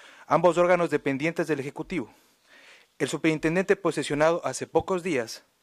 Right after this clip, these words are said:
ha demostrado en varias intervenciones públicas una animadversión clara al trabajo de la prensa privada. Su independencia para decidir sobre estos temas está seriamente cuestionada.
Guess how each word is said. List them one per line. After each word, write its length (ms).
ha 100
demostrado 640
en 140
varias 300
intervenciones 640
públicas 640
una 340
animadversión 1000
clara 440
al 160
trabajo 420
de 80
la 180
prensa 400
privada. 440
Su 140
independencia 720
para 220
decidir 580
sobre 340
estos 260
temas 380
está 280
seriamente 580
cuestionada. 580